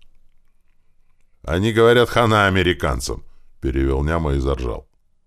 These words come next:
«Ну как вы, мужики?» спросили подошедшие к нам ребята. В двух словах мы им рассказали про наши приключения.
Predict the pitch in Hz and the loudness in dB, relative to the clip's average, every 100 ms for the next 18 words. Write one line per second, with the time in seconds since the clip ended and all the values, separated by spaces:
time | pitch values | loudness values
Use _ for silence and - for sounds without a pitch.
0 | _ _ _ _ _ _ _ _ _ 95 | _ _ _ _ _ _ _ _ _ -10
1 | 92 117 - 82 78 80 90 - 64 - | 0 0 2 -2 0 -2 -4 -4 -8 -8
2 | _ _ _ _ _ - - 117 117 104 | _ _ _ _ _ -12 -10 -8 -10 -10
3 | - 120 110 120 - - - 58 - 64 | -10 -8 -8 -8 -10 -12 -10 -10 -8 -8
4 | 53 - - - _ - - - - - | -10 -12 -18 -20 _ -20 -20 -20 -20 -20
5 | - - - - - 85 127 170 - 131 | -20 -20 -20 -16 -6 0 4 4 4 4
6 | 127 147 113 117 107 98 - 92 87 123 | 4 2 0 -2 0 -2 -2 -2 0 0
7 | 127 - 82 85 - 82 78 69 69 - | -2 -2 -2 -2 -4 -6 -10 -8 -10 -10
8 | - - - 55 | -12 -12 -12 -14